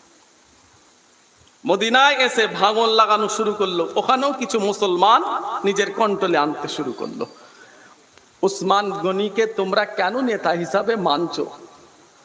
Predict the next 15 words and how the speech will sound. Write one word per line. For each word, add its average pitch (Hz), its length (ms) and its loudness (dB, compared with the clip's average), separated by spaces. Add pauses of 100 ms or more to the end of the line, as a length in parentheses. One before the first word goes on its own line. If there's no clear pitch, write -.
(1700)
কেন 220 340 4
তোমরা 254 360 6
খলিফা 247 440 4
হিসাবে 226 400 2
মানছো?" 196 460 0 (920)
<clears throat> - 1000 -20
উসমান 240 540 6 (2500)
নবীর 202 400 2
জামাই 240 460 6
তো 294 80 4
নয়, 294 280 6 (600)
বিশ্ব - 320 2
নবীর 254 360 2
জামাই 226 380 4 (920)
আলী, 170 420 0